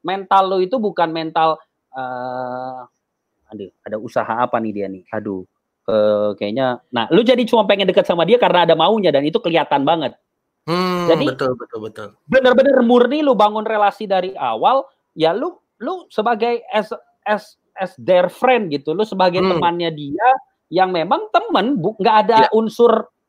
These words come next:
Speaker 1: di belakangnya mau sesuatu gitu loh. Karena ketika
Speaker 2: Betul.
Speaker 1: lu punya mindset seperti itu, kelihatan dari setiap tindakan lu.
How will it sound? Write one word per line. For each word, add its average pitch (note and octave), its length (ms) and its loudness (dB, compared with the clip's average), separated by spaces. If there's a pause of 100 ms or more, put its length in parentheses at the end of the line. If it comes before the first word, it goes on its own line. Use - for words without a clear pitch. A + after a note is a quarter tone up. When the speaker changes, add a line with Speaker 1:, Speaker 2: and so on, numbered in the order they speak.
Speaker 1:
di E3+ 160 -6
belakangnya G#3 560 2
mau G3+ 320 2
sesuatu G#3 560 0
gitu E3 240 -2
loh. A#2+ 160 -8 (160)
Karena C#4 320 0
ketika A#3+ 320 2
Speaker 2:
Betul. A3+ 80 4
Speaker 1:
lu A3 80 2
punya G#3+ 240 -2
mindset G#3+ 400 2
seperti G#3+ 480 -2
itu, C#4 80 -6
kelihatan A#3+ 560 0
dari G3 160 2
setiap F#3 320 -2
tindakan F3+ 400 0
lu. B2+ 120 -4